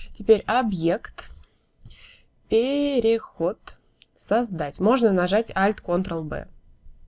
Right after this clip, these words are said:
Вот он у нас создался. Чтобы лучше было видно,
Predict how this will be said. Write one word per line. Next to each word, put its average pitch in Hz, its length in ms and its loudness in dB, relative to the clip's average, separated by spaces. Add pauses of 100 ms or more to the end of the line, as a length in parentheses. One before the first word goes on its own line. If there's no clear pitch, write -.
(680)
Вот 247 260 0
он 208 140 0
у 185 60 2
нас 208 440 -6 (680)
создался. 185 1120 -8 (1500)
Чтобы 196 360 -6
лучше 190 320 -4
было 170 300 -6
видно, 294 560 -6